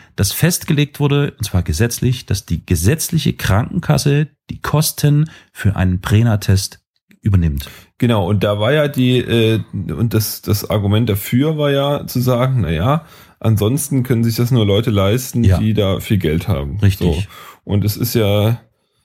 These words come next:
Speaker 2: es ist ja sowas, äh, was Positives, was wir wollen, dass alle haben können. Das, das, das ist ja, schwingt da ja so mit, so,
Speaker 1: Ja,
Speaker 2: ne?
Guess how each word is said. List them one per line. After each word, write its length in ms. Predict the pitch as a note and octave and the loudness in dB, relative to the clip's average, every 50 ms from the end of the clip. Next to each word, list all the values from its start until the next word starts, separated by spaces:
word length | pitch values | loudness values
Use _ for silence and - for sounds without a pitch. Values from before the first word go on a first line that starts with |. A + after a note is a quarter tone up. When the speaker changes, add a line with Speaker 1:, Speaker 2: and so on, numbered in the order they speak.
| _ _ _ - | _ _ _ -20
Speaker 2:
es 140 | - - - | -20 -10 -6
ist 160 | - A2 - | -4 -2 0
ja 200 | G#2+ G#2 G2 G#2 | 0 0 2 2
sowas, 580 | G#2 G#2+ G#2 G2+ F#2+ G2 G2+ - - - - - - | 2 0 0 0 0 0 -2 -4 -6 -10 -10 -6 -2
äh, 560 | - F#2+ F#2+ F#2 F#2 F2+ F2 F2+ F#2 F#2+ G2 G2+ - - G#2+ - - - - - | 0 2 2 2 2 2 2 2 2 0 0 -2 -4 -6 -8 -10 -10 -14 -16 -16
was 460 | - - - - - - G2+ G2+ - | -14 -12 -10 -8 -6 -4 -4 -6 -6
Positives, 840 | - - G#2 A2 C#3 D3 D3 C3 - D3+ C#3+ C3+ C#3 C3+ C3 - | -4 -2 0 0 0 0 -2 -2 0 0 0 0 -2 -4 -2 -2
was 220 | - G2 A2 - - | -2 -2 -2 -2 -4
wir 100 | - F#2 | -2 0
wollen, 300 | G2+ G2+ A#2+ C3 C3 A#2+ | 0 0 0 0 0 -2
dass 120 | A2+ - | -2 -2
alle 220 | - D2+ G2+ F#2+ | -2 0 0 0
haben 320 | G2 F#2+ D#2+ F2 - G2+ F2+ | 0 0 0 0 -2 -2 -4
können. 340 | - - G#2 F2 F2 D#2+ F#2+ | -2 -2 -2 -2 -2 0 -2
Das, 200 | G2+ G2+ - - | -2 -2 -2 -2
das, 320 | - G#2+ G#2 - - - | -2 -2 -2 -2 -6 -4
das 480 | - - G2+ - - - - - _ _ _ _ _ _ _ _ _ _ _ _ _ _ _ _ _ _ | -4 -4 -4 -4 -8 -12 -14 -16 _ _ _ _ _ _ _ _ _ _ _ _ _ _ _ _ _ _
ist 220 | - - G#2 - - | -4 -4 -4 0 0
ja, 140 | F#2 F#2 F#2+ | 0 0 0
schwingt 280 | - - - G#2 F#2+ | 0 0 0 0 2
da 40 | G2+ | 2
ja 160 | F#2+ E2+ F2 | 2 2 2
so 100 | G2+ G2 | 2 2
mit, 260 | F2+ F2 F#2 F2 - | 2 2 0 -2 -2
so, 160 | - - - - | -6 -2 0 2
Speaker 1:
Ja, 160 | G2 F2+ D#2+ | 2 2 2
Speaker 2:
ne? 180 | F#2+ A#2 C3 | 0 -2 -4